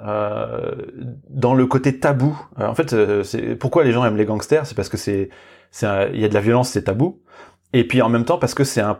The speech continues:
un, des personnages fantasmés qui, euh, euh, qui réalisent tout ce qu'on aimerait réaliser, euh, mais qu'on n'ose pas, tu vois.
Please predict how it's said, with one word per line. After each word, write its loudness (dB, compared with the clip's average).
un, 0
des -4
personnages 0
fantasmés -4
qui, -2
euh, -2
euh, -6
qui -2
réalisent 4
tout 0
ce -4
qu'on 0
aimerait 4
réaliser, 2
euh, 0
mais -2
qu'on 0
n'ose 2
pas, 0
tu -10
vois. -12